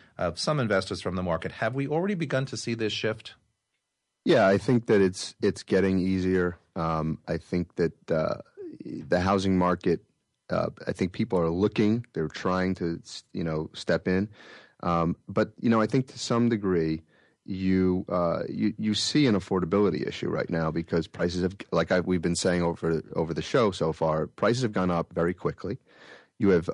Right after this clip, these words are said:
Speaker 2: um, interest rates looming on the horizon that they're going to increase, which,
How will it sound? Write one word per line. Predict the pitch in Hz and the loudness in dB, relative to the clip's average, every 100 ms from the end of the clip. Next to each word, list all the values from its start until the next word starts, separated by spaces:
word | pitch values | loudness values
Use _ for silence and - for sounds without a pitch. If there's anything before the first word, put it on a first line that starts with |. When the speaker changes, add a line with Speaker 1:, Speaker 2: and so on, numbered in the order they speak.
| - | -2
Speaker 2:
um, | 90 82 80 - | 0 2 0 0
interest | 113 120 101 - | 0 2 -2 2
rates | 95 90 - - - | 2 2 -2 -12 -6
looming | 95 113 123 110 | 2 4 6 4
on | 92 | 2
the | 87 | -2
horizon | 90 90 87 87 82 | 0 2 2 0 -2
that | 82 | -2
they're | 82 | -2
going | 85 90 95 92 | 0 2 2 0
to | - _ | -6 _
increase, | - 90 - - - - | -6 -6 -6 -12 -12 -10
which, | 92 90 - | -2 -2 -2